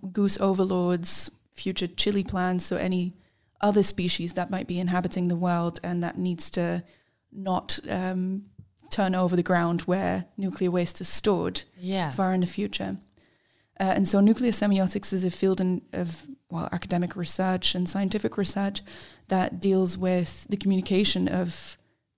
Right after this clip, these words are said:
Speaker 1: those, um, those dangers.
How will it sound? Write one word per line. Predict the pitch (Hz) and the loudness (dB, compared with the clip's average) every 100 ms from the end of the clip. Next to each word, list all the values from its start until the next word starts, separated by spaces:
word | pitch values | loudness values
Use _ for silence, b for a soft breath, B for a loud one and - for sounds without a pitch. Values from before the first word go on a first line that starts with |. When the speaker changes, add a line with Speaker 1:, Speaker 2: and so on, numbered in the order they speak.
| 175 | -2
Speaker 1:
those, | 190 175 175 170 - - _ _ _ | 2 4 4 4 4 2 _ _ _
um, | 185 175 175 175 170 190 - _ _ _ _ _ - | -4 -2 -2 -2 -4 -6 -12 _ _ _ _ _ -6
those | - 196 185 | 0 2 4
dangers. | 190 180 180 196 185 - | 2 2 2 0 0 0